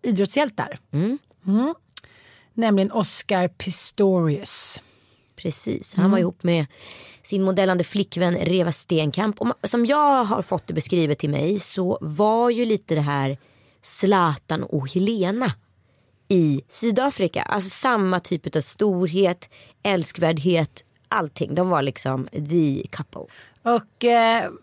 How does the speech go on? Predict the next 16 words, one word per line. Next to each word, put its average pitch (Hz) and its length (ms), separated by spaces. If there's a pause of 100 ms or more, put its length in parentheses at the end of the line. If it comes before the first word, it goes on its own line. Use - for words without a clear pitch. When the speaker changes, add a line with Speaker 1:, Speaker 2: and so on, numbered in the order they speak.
(240)
Speaker 1:
om 247 160
man 262 120
ska 277 120
säga 320 400
lite, 254 240
om 220 60
man 233 80
ska 233 100
försöka 233 160
förklara 285 640
vem 202 240
Oscar 202 300
Pistorius 208 640
var, 196 520
eh, 175 760 (480)
så, 233 200